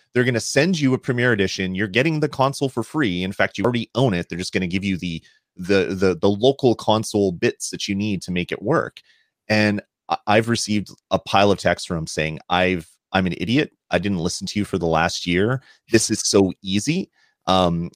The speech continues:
and I, and I think there's gonna be a lot more of those conversations with people when the whole thought of ownership starts going away, when people aren't concerned about, "I have, I have Jedi Fallen Order. It's mine forever. If, if,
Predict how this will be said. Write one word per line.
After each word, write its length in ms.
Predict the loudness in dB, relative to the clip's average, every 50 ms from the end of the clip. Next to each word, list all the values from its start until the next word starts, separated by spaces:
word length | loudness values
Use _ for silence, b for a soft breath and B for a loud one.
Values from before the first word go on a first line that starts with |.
| -2 0
and 100 | 2 2
I, 60 | 2
and 180 | 2 2 2
I 60 | 2 2
think 240 | 2 0 -2 0
there's 180 | 0 0 0 0
gonna 140 | 0 2 4
be 80 | 4
a 40 | 4
lot 300 | 4 6 4 4 4 2
more 200 | 0 0 0 0
of 100 | 0 0
those 260 | 0 0 0 0 -2
conversations 640 | -2 -2 -2 -2 -2 -2 -2 -2 -4 -2 -4 -4 -4
with 140 | -4 -6 -6
people 480 | -6 -8 -8 -6 -6 -6 -6 -6 -8 b b b b b
when 440 | -2 2 4 4 6 4 4 2 2
the 140 | 2 2 2
whole 200 | 4 6 4 4
thought 280 | 6 4 4 4 4
of 100 | 4 2 0
ownership 520 | 0 0 0 0 0 0 0 0 -2 -2 -4
starts 400 | -6 -2 2 2 2 2 2 -2
going 300 | -2 0 2 2 2 0
away, 420 | -2 0 0 2 2 2 0 -2
when 240 | -2 -2 -2 -2 -2
people 360 | -2 -2 -2 2 2 4 4
aren't 260 | 4 4 2 0 -2 _ -12
concerned 460 | -8 -8 -6 -4 0 0 0 2 0
about, 420 | 0 2 4 4 4 4 2 -2 B B B B B B _
"I 140 | -2 -2 0
have, 360 | 0 0 0 0 0 -2 -6 _ _ _ _ _ _ _ _ _ _ _ _ _ _ _ _ _ -2
I 60 | 2 2
have 100 | 2 4
Jedi 280 | 4 6 6 6 6
Fallen 280 | 4 4 4 6 6 8
Order. 420 | 8 8 8 8 8 6 6 2 b b b
It's 200 | b 0 0 2
mine 320 | 2 2 4 4 4 2 0
forever. 680 | 0 2 4 6 6 6 4 4 2 4 4 2 0 0
If, 320 | -2 -2 -2 -2 -8 _ _
if, 240 | -4 -4 -4 -6 -8